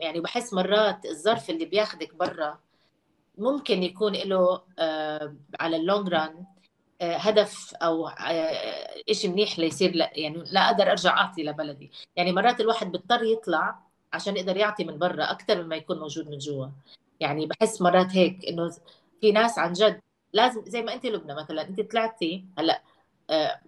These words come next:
اللي عم تعمليه بلبنان عم بي-، عم بي-، عم بي-، عم بيأثر على كل ال-، العالم العربي، مش بس على الأردن. فمرات سبحان الله لازم نطلع من محل ما نحن موجودين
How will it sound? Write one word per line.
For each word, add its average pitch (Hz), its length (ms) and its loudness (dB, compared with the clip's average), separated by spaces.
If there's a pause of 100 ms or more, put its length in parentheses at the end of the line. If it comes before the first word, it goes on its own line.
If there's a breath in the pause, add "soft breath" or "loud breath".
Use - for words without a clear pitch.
(720)
اللي 165 140 2
عم 156 120 0
تعمليه 196 360 4
بلبنان 190 540 4
عم 156 140 -4
بي-، 160 200 -2
عم 147 140 -2
بي-، 156 300 -4
عم 151 220 -4
بي-، 151 320 -4
عم 147 280 -6
بيأثر 185 460 0
على 151 160 0
كل 262 340 0
ال-، 143 400 -4
العالم 151 320 -4
العربي، 151 340 -4
مش 190 160 -10
بس 214 180 -4
على 147 120 2
الأردن. 143 320 -6 (540 soft breath)
فمرات 202 340 4
سبحان - 320 -2
الله 226 200 2
لازم 226 140 2 (200)
نطلع 226 220 -2
من 175 180 -8
محل 214 320 -6
ما 196 60 -6
نحن 190 260 -8
موجودين 170 720 -6